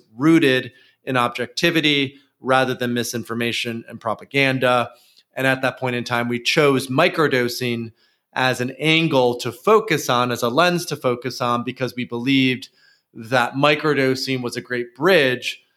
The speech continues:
into this sort of weird world of psychedelics, that what went wrong in the second wave of psychedelics, the counterculture, is it was high doses of L S D for everyone. Timothy Leary had this phrase, "Turn on, tune in, drop out."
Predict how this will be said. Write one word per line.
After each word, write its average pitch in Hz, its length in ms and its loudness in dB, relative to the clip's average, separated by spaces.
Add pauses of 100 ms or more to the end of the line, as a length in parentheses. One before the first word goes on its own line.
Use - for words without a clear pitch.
(120)
into 135 600 0
this 120 280 -4
sort 123 220 -2
of 117 180 -2 (220)
weird 139 720 2
world 120 600 0
of 113 80 -6
psychedelics, 107 800 -6
that 120 180 0
what 135 180 2
went 135 260 -2
wrong 143 500 4
in 123 80 -2
the 120 80 -6
second 170 400 0
wave 127 220 0
of 123 80 -4
psychedelics, 113 640 -2
the 120 80 -10
counterculture, 123 920 0 (500)
is 131 140 0
it 131 120 -6
was 123 140 -6
high 147 340 4
doses 127 380 -2
of 120 120 -2
L 117 160 2
S 113 140 -4
D 117 240 -4
for 110 220 -4
everyone. 160 640 2 (460)
Timothy 123 360 -2
Leary 123 300 0
had 120 160 0
this 120 160 -6
phrase, 117 380 -4
"Turn 135 280 -2
on, 123 260 -2
tune 123 240 -6
in, 117 180 -4
drop 110 300 -2
out." 156 480 2